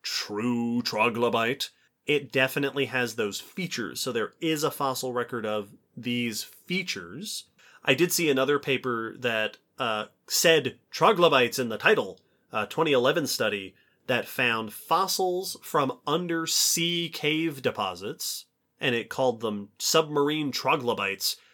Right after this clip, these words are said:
These weren't troglobites in the way that we're thinking of them, at, you know, animals adapted to live deep inside caves. This was a bunch corals and bivalves and things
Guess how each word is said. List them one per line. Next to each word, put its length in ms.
These 200
weren't 320
troglobites 560
in 80
the 80
way 280
that 260
we're 520
thinking 440
of 160
them, 460
at, 200
you 80
know, 160
animals 500
adapted 500
to 140
live 240
deep 180
inside 340
caves. 380
This 240
was 120
a 60
bunch 280
corals 540
and 140
bivalves 680
and 160
things 460